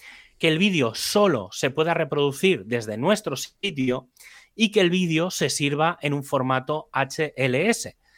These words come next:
de forma que el usuario verá la mejor opción del vídeo en todo momento, independientemente de que lo haga en un móvil o en un ordenador y que su conexión sea muy mala o muy buena.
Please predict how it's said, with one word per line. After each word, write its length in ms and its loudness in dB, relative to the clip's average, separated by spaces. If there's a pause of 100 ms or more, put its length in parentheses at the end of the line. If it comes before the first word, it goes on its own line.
(160)
de 140 2
forma 320 4
que 100 0
el 80 0
usuario 680 2 (280)
verá 280 4
la 120 2
mejor 380 0
opción 420 -2
del 180 2
vídeo 260 -2
en 100 -6
todo 200 0
momento, 600 -2
independientemente 1000 -2
de 240 -6
que 100 -10
lo 140 0
haga 180 0
en 100 -2
un 120 -4
móvil 400 -2 (260)
o 120 -2
en 80 0
un 100 0
ordenador 600 0 (280)
y 100 -2
que 120 2
su 160 -2
conexión 520 -2
sea 260 -2
muy 220 -2
mala 520 -2
o 140 0
muy 200 -2
buena. 340 -20